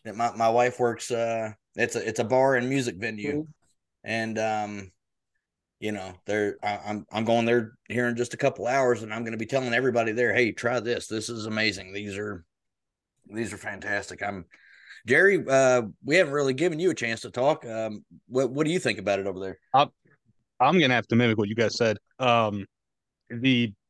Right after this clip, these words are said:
Speaker 3: bag, the toasted bag has more of, like, a, a softer, sweeter throughout. There's a little bit of spice from the base whiskey in the end versus the standard off the shelf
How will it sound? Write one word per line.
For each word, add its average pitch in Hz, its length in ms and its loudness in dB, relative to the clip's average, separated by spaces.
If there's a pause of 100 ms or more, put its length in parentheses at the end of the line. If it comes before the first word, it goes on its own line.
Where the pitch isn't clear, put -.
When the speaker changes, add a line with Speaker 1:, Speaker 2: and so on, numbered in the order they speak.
(140)
Speaker 3:
bag, 135 420 2
the 120 100 -2
toasted 160 420 0
bag 123 400 0
has 107 280 -8
more 120 300 -2
of, 104 140 -8
like, 110 220 -6
a, 98 200 -6
a 98 120 -8
softer, 120 880 2
sweeter 117 760 2 (1000)
throughout. 113 500 2
There's 110 160 -4
a 113 60 -6
little 120 140 0
bit 107 100 -2
of 104 80 -4
spice 117 320 0
from 113 360 0
the 104 220 -8 (580)
base 117 280 -2
whiskey 120 320 -2
in 107 100 -2
the 104 80 -4
end 113 300 0 (640)
versus 117 380 2
the 107 400 -4 (640)
standard 123 500 0
off 117 160 4
the 107 100 -6
shelf 123 340 2